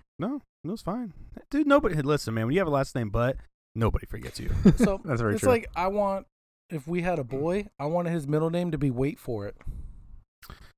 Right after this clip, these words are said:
Speaker 1: Dude.
Speaker 2: That's, like, the ultimate middle name ever.
Speaker 1: <laughs> Wait For It.
Speaker 2: So they'd be like, "Oh, Max, Wait For It, Woolham." Come on.
Speaker 3: <laughs> You got it off of, uh,
Speaker 1: Yeah, oh, I know
Speaker 2: Yeah, I
Speaker 1: you
Speaker 2: stole
Speaker 1: got
Speaker 2: it,
Speaker 1: it.
Speaker 2: but I'm just saying, still a good name,
Speaker 1: I know
Speaker 2: whether you
Speaker 1: exactly
Speaker 2: steal
Speaker 1: where you
Speaker 2: it or
Speaker 1: got
Speaker 2: not.
Speaker 1: it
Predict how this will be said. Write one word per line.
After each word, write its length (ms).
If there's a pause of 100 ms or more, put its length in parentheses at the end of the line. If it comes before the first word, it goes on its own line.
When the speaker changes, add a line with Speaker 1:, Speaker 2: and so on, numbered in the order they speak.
(180)
Speaker 1:
Dude. 400
Speaker 2:
That's, 180
like, 160
the 160
ultimate 460
middle 280
name 320 (100)
ever. 380 (320)
Speaker 1:
<laughs> 200 (200)
Wait 220
For 280
It. 140
Speaker 2:
So 140
they'd 80
be 60
like, 200
"Oh, 300 (120)
Max, 520 (180)
Wait 360
For 300
It, 100 (280)
Woolham." 540 (680)
Come 160
on. 240
Speaker 3:
<laughs> 40 (500)
You 60
got 160
it 80
off 200
of, 160 (180)
uh, 340 (120)
Speaker 1:
Yeah, 240
oh, 160
I 120
know 280
Speaker 2:
Yeah, 140
I 20
Speaker 1:
you 60
Speaker 2:
stole 240
Speaker 1:
got 160
Speaker 2:
it, 40 (100)
Speaker 1:
it. 100
Speaker 2:
but 260 (100)
I'm 60
just 220
saying, 240
still 260
a 60
good 180
name, 160
Speaker 1:
I 40
know 100
Speaker 2:
whether 100
you 80
Speaker 1:
exactly 240
Speaker 2:
steal 120
Speaker 1:
where 80
you 40
Speaker 2:
it 60
or 60
Speaker 1:
got 100
Speaker 2:
not. 160
Speaker 1:
it 20